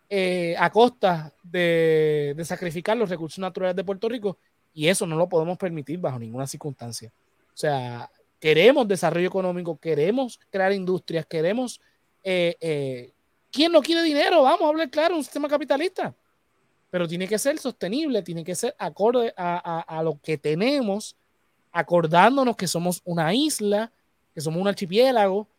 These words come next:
que estamos, no estamos en el continente, o sea, tenemos unas limitaciones, eh, geográficas, y eso hay que considerarlo. Y pues, de, eh, eh, o sea, lo único que pedimos es eso, tan difícil es el gobierno de Puerto Rico, carajo.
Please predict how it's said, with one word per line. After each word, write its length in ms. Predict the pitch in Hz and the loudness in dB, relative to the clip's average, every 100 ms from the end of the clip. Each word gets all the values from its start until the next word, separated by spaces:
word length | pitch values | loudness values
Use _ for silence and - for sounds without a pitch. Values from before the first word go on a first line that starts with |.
| _ - | _ -12
que 80 | 156 | -8
estamos, 360 | - 165 202 | -4 -2 -2
no 140 | 190 160 | -4 -6
estamos 280 | 180 185 208 | -4 -2 0
en 60 | |
el 80 | 214 | 0
continente, 540 | 208 190 190 226 220 | 0 -2 0 -2 -2
o 20 | 165 | -2
sea, 400 | 170 151 147 196 | -2 0 -4 -6
tenemos 260 | 175 170 202 | -4 -2 -2
unas 180 | 220 196 | -2 -2
limitaciones, 1200 | 226 214 214 202 180 - 220 269 240 185 202 - _ _ _ _ | -2 -2 -4 -2 -2 -2 0 0 0 -6 -10 -16 _ _ _ _
eh, 140 | 196 180 | -4 0
geográficas, 800 | 175 180 247 285 226 185 185 220 _ _ _ - | 2 4 4 2 -4 -6 -6 -10 _ _ _ -12
y 140 | 143 | -4
eso 220 | 139 214 | -4 0
hay 100 | 262 | -2
que 100 | - | -2
considerarlo. 960 | 294 269 - 202 165 147 226 277 185 196 _ _ _ _ _ _ _ _ _ _ _ _ _ _ _ - | -4 -4 -4 -4 0 2 2 0 -4 -6 _ _ _ _ _ _ _ _ _ _ _ _ _ _ _ -14
Y 200 | 165 147 - | -10 -10 -2
pues, 360 | 196 370 - - _ _ _ _ _ | 0 0 -2 -20 _ _ _ _ _
de, 120 | 185 202 | -4 -2
eh, 220 | 226 214 | -2 -8
eh, 60 | 180 | -6
o 40 | |
sea, 140 | 233 233 | 2 4
lo 200 | 196 196 | 6 4
único 220 | 262 415 | 4 2
que 120 | 381 | 2
pedimos 340 | 392 370 392 427 | 2 2 2 0
es 80 | 320 | 0
eso, 140 | 370 349 | -2 0
tan 220 | 233 220 | 0 2
difícil 440 | 208 214 302 508 494 | -2 -2 -6 -4 -2
es 300 | 277 190 175 | 0 0 -4
el 20 | |
gobierno 440 | 180 196 208 202 202 | -2 0 2 2 0
de 80 | 185 | -2
Puerto 280 | 185 196 | -4 -4
Rico, 380 | 165 170 131 123 | -2 -4 -6 -10
carajo. 600 | - 165 214 185 - 107 | -4 -2 0 -2 -6 -16